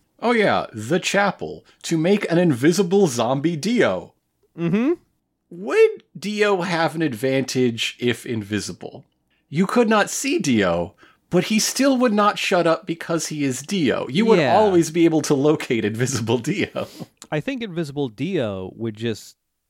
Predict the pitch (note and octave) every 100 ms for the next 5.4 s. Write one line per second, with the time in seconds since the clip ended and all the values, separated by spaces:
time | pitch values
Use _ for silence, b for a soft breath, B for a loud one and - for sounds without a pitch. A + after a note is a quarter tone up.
0 | _ - C#3 B2+ - - C3+ D3+ C3+ B2
1 | A2+ G2+ F#2+ F#2 F2+ _ A#2+ A#2 A#2 A#2
2 | A2+ G#2 F#2 - _ A2+ A2+ A2+ G#5 B2
3 | D4+ C3+ E3 E3 C#3+ A#2+ A2+ A#2 A2+ A#2
4 | G#2+ G#2 - A2 A2 G#2+ - A#2 G#2+ G#2
5 | A#2+ G#2 F#2